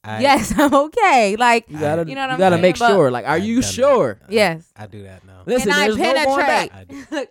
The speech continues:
Speaker 2: there's no, there is
Speaker 1: No.
Speaker 2: going back.
Speaker 3: There is
Speaker 1: Well,
Speaker 3: going
Speaker 1: I
Speaker 3: back.
Speaker 1: can take it
Speaker 2: There's
Speaker 1: out,
Speaker 2: no
Speaker 1: but
Speaker 2: going
Speaker 1: we
Speaker 2: back.
Speaker 1: already did this.
Speaker 3: I mean, like, once you do it, it's done.
Speaker 1: It's
Speaker 3: Like,
Speaker 1: done.
Speaker 3: it's almost like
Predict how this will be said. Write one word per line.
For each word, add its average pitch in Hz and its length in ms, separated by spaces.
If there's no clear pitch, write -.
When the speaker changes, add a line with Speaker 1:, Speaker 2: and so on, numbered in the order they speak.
Speaker 2:
there's 165 180
no, 165 140
there 196 280
is 196 180
Speaker 1:
No. 165 60
Speaker 2:
going 156 260
back. 147 220
Speaker 3:
There 190 160
is 170 100
Speaker 1:
Well, 147 120
Speaker 3:
going 135 80
Speaker 1:
I 226 60
Speaker 3:
back. - 100
Speaker 1:
can - 80
take 240 120
it 196 80
Speaker 2:
There's 208 60
Speaker 1:
out, 233 240
Speaker 2:
no 208 80
Speaker 1:
but 165 180
Speaker 2:
going 160 140
Speaker 1:
we 220 140
Speaker 2:
back. 214 120
Speaker 1:
already 175 200
did 156 220
this. 123 80
Speaker 3:
I 240 60
mean, 247 260
like, 208 240
once 240 280
you 240 80
do 233 280
it, 196 120
it's 180 120
done. 208 220
Speaker 1:
It's 170 100
Speaker 3:
Like, 156 180
Speaker 1:
done. - 60
Speaker 3:
it's 254 100
almost 226 280
like 202 200